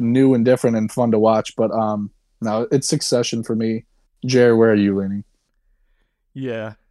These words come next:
Speaker 2: um, it is Succession. It is the best season of T V that came out in the first half of this year. The Bears season two was an improvement on season one, I thought, and it's probably my number two. Perry Mason season two,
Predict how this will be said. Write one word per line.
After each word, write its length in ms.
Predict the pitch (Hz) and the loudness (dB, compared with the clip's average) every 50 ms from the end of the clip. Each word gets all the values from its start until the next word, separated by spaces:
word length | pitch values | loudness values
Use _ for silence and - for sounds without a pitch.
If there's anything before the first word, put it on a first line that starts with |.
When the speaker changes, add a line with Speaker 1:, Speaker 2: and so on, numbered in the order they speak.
| _ - - | _ -16 -12
Speaker 2:
um, 460 | 120 117 117 117 117 117 117 113 - _ _ _ _ | -10 -10 -10 -10 -10 -10 -10 -12 -14 _ _ _ _
it 180 | - 156 156 139 | -12 -10 -8 -8
is 140 | 135 120 - | -8 -10 -10
Succession. 680 | - 131 110 - 117 110 110 - - 127 120 117 107 _ _ _ - | -12 -14 -14 -12 -12 -12 -12 -12 -12 -12 -12 -12 -14 _ _ _ -12
It 140 | 123 113 110 | -10 -10 -10
is 400 | 110 107 104 98 - - - _ _ _ _ _ _ _ _ _ - | -10 -10 -12 -14 -16 -20 -20 _ _ _ _ _ _ _ _ _ -14
the 180 | 120 110 104 | -12 -12 -10
best 260 | 98 101 98 95 - | -8 -10 -10 -10 -12
season 300 | - 107 98 92 98 98 | -12 -12 -12 -10 -12 -12
of 120 | 95 87 _ - | -14 -14 _ -16
T 160 | - 107 98 | -14 -14 -12
V 160 | 104 101 101 | -10 -10 -10
that 160 | 98 95 92 | -10 -10 -10
came 180 | - 107 98 95 | -10 -10 -10 -10
out 120 | 95 98 | -10 -10
in 40 | - | -12
the 80 | 101 - | -14 -14
first 240 | - 104 92 - | -14 -16 -14 -12
half 120 | - 101 92 | -12 -12 -10
of 120 | 95 107 | -10 -12
this 180 | 104 95 - - | -14 -14 -14 -12
year. 280 | 107 101 101 101 98 | -12 -12 -10 -12 -14
The 180 | 98 107 113 104 | -16 -18 -18 -16
Bears 260 | 120 123 131 135 - | -14 -12 -12 -12 -12
season 300 | - 147 139 123 123 110 | -12 -14 -12 -12 -12 -12
two 400 | 104 - 127 123 127 131 139 - _ _ _ _ _ | -12 -12 -12 -12 -12 -12 -14 -16 _ _ _ _ _
was 200 | - 110 107 104 | -12 -10 -10 -10
an 60 | 104 107 | -10 -12
improvement 440 | 104 - - 117 113 107 117 110 | -12 -12 -12 -12 -10 -10 -10 -10
on 140 | 104 104 104 | -10 -12 -12
season 320 | - - 117 104 107 104 101 | -12 -12 -12 -12 -12 -12 -10
one, 180 | 107 110 110 | -10 -10 -10
I 80 | 107 107 | -12 -12
thought, 340 | - 123 113 110 110 - - | -10 -10 -10 -10 -10 -12 -12
and 220 | 101 98 95 104 | -14 -14 -12 -14
it's 140 | 110 95 - | -14 -16 -14
probably 220 | - 107 101 101 | -12 -12 -10 -10
my 120 | 101 98 95 | -10 -10 -12
number 260 | 101 101 98 98 95 | -12 -12 -12 -14 -14
two. 440 | - - 110 104 104 107 104 98 _ _ _ _ _ _ _ _ _ _ _ _ _ _ | -14 -14 -14 -12 -12 -12 -14 -16 _ _ _ _ _ _ _ _ _ _ _ _ _ _
Perry 220 | - 123 123 117 101 | -12 -10 -10 -8 -8
Mason 340 | 110 131 147 135 - 113 101 | -10 -10 -10 -12 -12 -16 -16
season 340 | - 113 107 95 101 95 - | -14 -12 -12 -12 -12 -14 -14
two, 320 | - 104 95 92 92 | -12 -14 -14 -14 -16